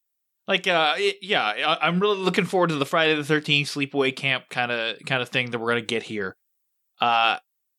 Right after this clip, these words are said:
I wanna talk about the kill you were talking about. Well, you were alluding to, Caleb. The best kill I think I've ever seen in a horror movie ever, and I, I,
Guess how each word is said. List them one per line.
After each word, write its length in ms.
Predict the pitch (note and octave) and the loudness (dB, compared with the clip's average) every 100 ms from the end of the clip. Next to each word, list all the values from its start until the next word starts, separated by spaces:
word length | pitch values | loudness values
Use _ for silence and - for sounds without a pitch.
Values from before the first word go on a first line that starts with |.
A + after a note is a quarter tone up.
| _ _ _ _ _ _ _ _ | _ _ _ _ _ _ _ _
I 80 | D3 | 0
wanna 160 | D#3+ G3 | 0 0
talk 240 | G3 E3+ | 0 -2
about 480 | D#3 D3 C#3 - D3 | 0 0 0 -4 -4
the 80 | D3 | -2
kill 240 | - D3+ | 2 4
you 100 | C#3 | 4
were 80 | C3 | 2
talking 340 | C3 A2+ - A2+ | 0 -2 -4 -8
about. 320 | G#2+ - - | -6 -6 -8
Well, 320 | C#3+ C#3 C3+ | 0 2 2
you 180 | - D3+ | 0 2
were 100 | D#3 | 4
alluding 340 | C#3 C3+ B2 A2+ | 4 4 2 0
to, 140 | A2 | -10
Caleb. 400 | G2+ G#2+ G2+ G2+ - - _ _ _ _ | -10 -10 -8 -12 -16 -20 _ _ _ _
The 140 | C3+ E3 | -2 0
best 360 | A3 D4+ D4+ | 2 0 0
kill 180 | - D4+ | 0 2
I 100 | B3 | 2
think 140 | A3 | 0
I've 140 | F#3+ F3 | -4 -2
ever 320 | D#3+ F3+ G#3+ | -2 0 -2
seen 340 | - G3 F3+ | -2 0 0
in 120 | F3+ D3+ | 2 2
a 60 | |
horror 280 | D3 E3+ E3+ | 0 2 2
movie 400 | E3 D3 C#3+ B2+ | 4 2 0 0
ever, 420 | B2+ A#2 G#2 F#2+ - | -2 0 -2 -6 -4
and 140 | C#3 | -2
I, 40 | D#3+ | 0
I, 140 | D3+ | 0